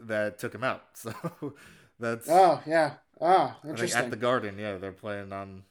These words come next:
Speaker 1: on
Speaker 2: I mean,
Speaker 1: Christmas
Speaker 2: that,
Speaker 1: Day.
Speaker 2: that would be a, uh, a beautiful Christmas present.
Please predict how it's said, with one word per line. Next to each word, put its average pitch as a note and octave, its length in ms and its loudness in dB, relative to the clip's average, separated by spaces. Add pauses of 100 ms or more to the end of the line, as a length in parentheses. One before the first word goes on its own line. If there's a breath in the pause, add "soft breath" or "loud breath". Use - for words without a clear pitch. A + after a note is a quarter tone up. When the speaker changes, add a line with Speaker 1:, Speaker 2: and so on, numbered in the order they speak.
(120)
Speaker 1:
on F#2+ 140 -20
Speaker 2:
I C3 40 -6
mean, C#3+ 180 -4
Speaker 1:
Christmas - 20 -2
Speaker 2:
that, D#3+ 240 2
Speaker 1:
Day. C3+ 40 -14
Speaker 2:
that D#3 160 2
would E3+ 140 -4
be D3+ 180 -4
a, B2+ 260 0
uh, A#2 240 -4 (420)
a B2+ 40 -14
beautiful C3 400 -12
Christmas C#3 340 -14
present. G#2+ 360 -16